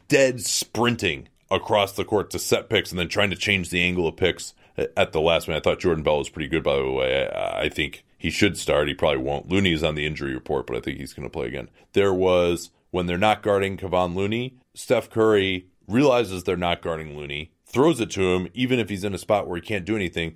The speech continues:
and then just sprints right over to Looney a-, and gets a D H O from him and shoots a three. I mean, like, there's,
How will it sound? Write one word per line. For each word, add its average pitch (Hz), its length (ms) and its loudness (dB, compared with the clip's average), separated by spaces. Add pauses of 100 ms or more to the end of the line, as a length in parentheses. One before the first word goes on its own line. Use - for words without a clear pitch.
(100)
and 95 100 -8
then 104 140 2
just 101 200 -2
sprints - 380 0
right 117 160 4
over 120 200 2
to 92 60 -2
Looney 90 420 -2 (140)
a-, - 220 -4
and 92 140 0
gets 107 200 0
a 104 60 0
D 98 200 0
H 95 180 0
O 95 100 4
from 85 220 -6
him 78 80 -6
and 78 160 -8
shoots 92 240 -6
a 82 60 -4
three. 73 280 -8 (180)
I - 60 -6
mean, 101 240 -4
like, 98 240 -2
there's, 107 280 0